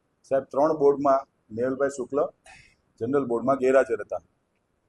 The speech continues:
એટલે આખે આખો ઇસ્યુ મેં બોર્ડનો, અ, એની પાસેથી મેં નોટબુક, ચોપડો જે સહી કરતા હોય મંગાવ્યું.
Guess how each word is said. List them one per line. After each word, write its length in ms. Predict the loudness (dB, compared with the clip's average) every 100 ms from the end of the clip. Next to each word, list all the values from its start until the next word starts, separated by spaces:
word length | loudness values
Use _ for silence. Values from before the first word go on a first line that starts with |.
| _ -8
એટલે 160 | 0
આખે 180 | 0 4
આખો 280 | 2 4 0
ઇસ્યુ 320 | -2 -4 -2
મેં 140 | 0
બોર્ડનો, 580 | 2 2 2 2 0 0 -8 _ _ _ _ _ 0
અ, 320 | 2 2 0 -8 -12
એની 100 | -2
પાસેથી 380 | 0 0 -6 -6
મેં 140 | -6
નોટબુક, 400 | -2 -4 -4 -8
ચોપડો 320 | -6 -4 0 0
જે 240 | 0 -2 -4
સહી 260 | -8 -6 -2
કરતા 280 | -4 -2
હોય 100 | -2
મંગાવ્યું. 400 | -2 -2 0 0